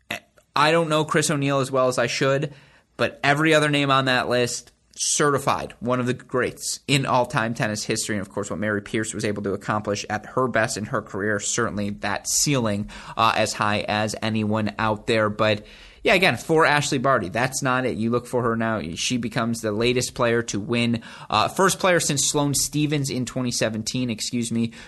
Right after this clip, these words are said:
to win her home Slam. You look, Stephens, twenty seventeen at the U S Open, of course, Murray, twenty sixteen at Wimbledon. You look, you know, the late, last players, and these come from Alex Banchilla. Shout out to Mister Banch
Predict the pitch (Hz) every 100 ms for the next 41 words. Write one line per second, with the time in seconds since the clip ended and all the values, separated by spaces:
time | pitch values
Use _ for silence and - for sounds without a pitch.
0 | - - 110 127 131 120 127 117 - 127
1 | 131 127 - 120 113 123 117 104 113 113
2 | - 131 123 120 113 - 110 107 110 104
3 | - 113 82 107 107 113 117 110 117 101
4 | 98 - 85 - 127 143 139 131 123 -
5 | - - 107 - - - 160 - - 131
6 | 127 - 113 107 107 120 127 123 120 117
7 | 104 110 117 113 - - - 107 104 101
8 | 104 113 110 - 113 113 - 113 107 104
9 | 107 110 - 104 107 90 95 104 - 87
10 | - 120 120 - 87 104 - 104 - -
11 | 120 120 120 -